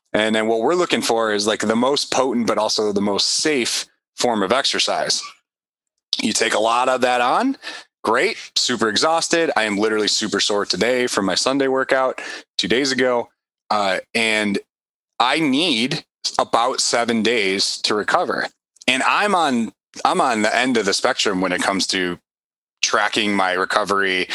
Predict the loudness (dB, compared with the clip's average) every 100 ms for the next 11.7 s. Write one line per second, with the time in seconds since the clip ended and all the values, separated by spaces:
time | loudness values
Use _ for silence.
0 | -8 -8 -4 0 0 2 2 2 2 0
1 | 0 0 -2 -4 -6 -6 0 2 2 0
2 | 0 0 0 0 -2 -2 -4 0 0 0
3 | -2 -2 -2 0 0 0 0 0 0 0
4 | 0 0 0 -2 -6 _ _ _ -4 -2
5 | 0 0 -2 0 0 0 0 0 -2 -6
6 | -20 -20 _ _ _ _ _ _ _ _
7 | -4 0 2 2 2 0 -2 -4 _ _
8 | _ -2 0 2 0 0 0 2 0 0
9 | 0 0 0 0 -2 -4 -8 _ -2 0
10 | 0 0 0 2 2 2 0 0 0 0
11 | 0 0 -2 -2 -2 -6 -10